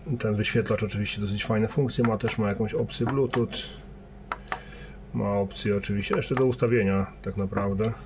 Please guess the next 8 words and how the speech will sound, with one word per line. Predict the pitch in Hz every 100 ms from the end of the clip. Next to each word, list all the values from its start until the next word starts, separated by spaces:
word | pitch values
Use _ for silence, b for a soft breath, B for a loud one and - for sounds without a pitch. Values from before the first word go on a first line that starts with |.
| B B B B B B B B B -
Zobaczcie, | 95 92 95 92 - 98
może | 98 98 95
też, | 92 101 - - -
e, | 101 98 101 98
pokazywać | 98 - 98 101 98 95 -
stan | - 107
akumulatora, | 101 - 110 110 110 120 113 107 98 117
rezystancję, | 104 101 - 107 104 - 104 95